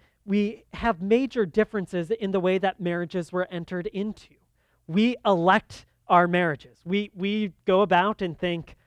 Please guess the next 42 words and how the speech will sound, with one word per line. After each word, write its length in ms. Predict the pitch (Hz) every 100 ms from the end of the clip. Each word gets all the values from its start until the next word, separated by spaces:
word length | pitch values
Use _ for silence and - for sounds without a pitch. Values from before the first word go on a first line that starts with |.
| _ -
"I 80 | 170
would 140 | 170
like 200 | 175 180
to 80 | 185
marry 300 | 190 214 202
that 220 | 202 202
person. 540 | - 214 - 226 220 - _ _ _
Maybe 260 | 175 170 180
they 120 | 180
want 220 | 180 185
to 80 | 196
marry 240 | 190 190 180
me," 220 | 175 208
and 100 | 170
then, 140 | 185
and 180 | 190 175
then 240 | 170 170 175
if 140 | 160
they 120 | 170
do, 300 | 156 160 208
we, 260 | 190 196 208
we 160 | 185 185
get 160 | 196
married. 400 | 190 202 135 _ _ _ _ -
And 180 | 175 -
so 480 | 190 175 165 170 -
you 180 | 170 170
can 380 | - 165 151 147
do 240 | 165 160
that 320 | 165 170 -
through 320 | - 170 160
meeting 340 | 156 165 170 165
someone 540 | - 180 170 170 165
through 260 | - 175 160
an 120 | 151 -
app 280 | 170 202 190
on 140 | 160
your 140 | 147
phone 420 | - 165 190 320 330 - _ -
or 340 | 180 165 160
just 360 | - 185 175 226
in 440 | - 185 175 165